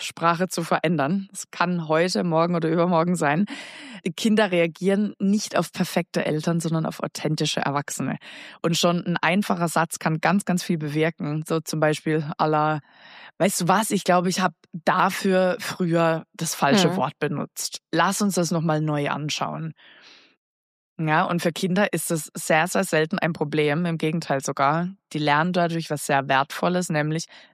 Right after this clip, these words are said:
Speaker 1: Lernen ist ein Prozess, Lernen ist normal und auch für Erwachsene. Und, und Dinge dürfen sich auch verändern. Oder
Speaker 2: Mhm.
Speaker 1: der Blick auf Dinge darf sich auch verändern.
Speaker 2: Mhm.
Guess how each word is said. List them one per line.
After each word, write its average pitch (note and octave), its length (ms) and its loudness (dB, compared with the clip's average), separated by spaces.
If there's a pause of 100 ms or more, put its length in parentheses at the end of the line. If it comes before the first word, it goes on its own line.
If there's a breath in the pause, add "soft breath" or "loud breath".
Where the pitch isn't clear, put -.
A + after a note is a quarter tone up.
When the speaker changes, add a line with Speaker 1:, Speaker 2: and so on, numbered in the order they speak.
Speaker 1:
Lernen D#3 460 2
ist C#3 100 -8
ein D3+ 80 -10
Prozess, G#3 560 0
Lernen D3+ 400 2
ist C#3+ 160 -6
normal C#3 480 2
und D#3 160 0
auch C#3+ 100 2
für - 140 -4
Erwachsene. - 580 -2
Und, C#3+ 300 -8 (180)
und D3+ 140 -2
Dinge D#3 200 2
dürfen D3+ 340 -2
sich - 200 -6
auch C#3+ 240 -2
verändern. - 560 -2 (320)
Oder A#3 140 4
Speaker 2:
Mhm. - 60 4
Speaker 1:
der D3+ 80 4
Blick F3+ 320 2
auf - 160 0
Dinge C#3+ 240 -2
darf - 160 -2
sich - 180 -2
auch - 60 -12
verändern. F#3+ 460 -4
Speaker 2:
Mhm. F#3 260 0